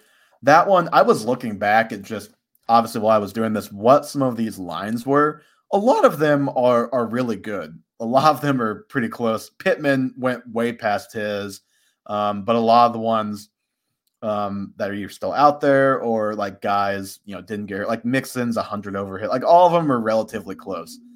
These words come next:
Amon-Ra Saint Brown's, like, four hundred yards over his prop. And my biggest regret is not putting any, any real money on that. Nine ninety-nine and a half.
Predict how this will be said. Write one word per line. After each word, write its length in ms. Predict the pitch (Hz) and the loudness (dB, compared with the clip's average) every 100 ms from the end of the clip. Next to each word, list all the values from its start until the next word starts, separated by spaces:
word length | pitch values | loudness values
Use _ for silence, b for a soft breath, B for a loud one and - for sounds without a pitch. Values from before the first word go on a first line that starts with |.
| B B B B | B B B B
Amon-Ra 380 | 202 247 202 147 | 2 2 4 4
Saint 240 | 143 131 | 4 -2
Brown's, 300 | 113 113 120 | 0 0 0
like, 140 | 98 - - - | -4 -8 -18 -6
four 280 | 135 135 139 | 0 2 2
hundred 420 | 120 117 113 92 | 0 -2 -4 -10
yards 400 | 92 92 87 87 - | -6 -6 -6 -12 -12
over 220 | 104 95 | -12 -12
his 180 | 98 87 | -12 -14
prop. 380 | - 92 82 - | -8 -6 -6 -4
And 280 | 135 127 117 B B | -2 -2 -6 B B
my 160 | 120 131 | 2 2
biggest 500 | 120 160 156 165 160 | 2 -2 0 0 0
regret 480 | 139 110 113 123 - | 0 2 2 2 0
is 180 | 117 104 | -8 -4
not 300 | 107 110 - | -2 -2 -4
putting 480 | 117 110 104 98 - _ _ _ | -6 -4 -8 -10 -16 _ _ _
any, 480 | 113 110 104 101 95 - | -10 -8 -6 -8 -10 -8
any 220 | 120 117 | -6 -4
real 240 | 107 107 | -2 -2
money 340 | 101 98 95 90 | -2 -4 -4 -8
on 200 | 87 90 | -10 -8
that. 260 | 92 92 110 | -8 -6 -6
Nine 360 | 104 139 180 | -4 -2 -2
ninety-nine 480 | 170 170 151 135 135 | -4 -4 -2 -2 -2
and 100 | 107 | -6
a 40 | |
half. 500 | 82 98 82 76 - | -6 -6 -6 -10 -16